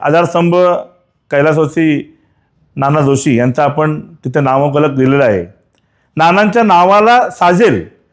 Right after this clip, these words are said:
असा आपण तो रस्ता करणार आहोत. आपण त्या संदर्भात राजू जोशी साहेबांशी माझं बोलणं झालंय,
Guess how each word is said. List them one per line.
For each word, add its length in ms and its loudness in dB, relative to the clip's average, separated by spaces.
असा 240 0
आपण 260 0
तो 100 0
रस्ता 280 0
करणार 280 0
आहोत. 120 -2
आपण 240 0
त्या 80 2
संदर्भात 420 2
राजू 260 2
जोशी 220 0
साहेबांशी 340 0
माझं 220 0
बोलणं 260 0
झालंय, 280 2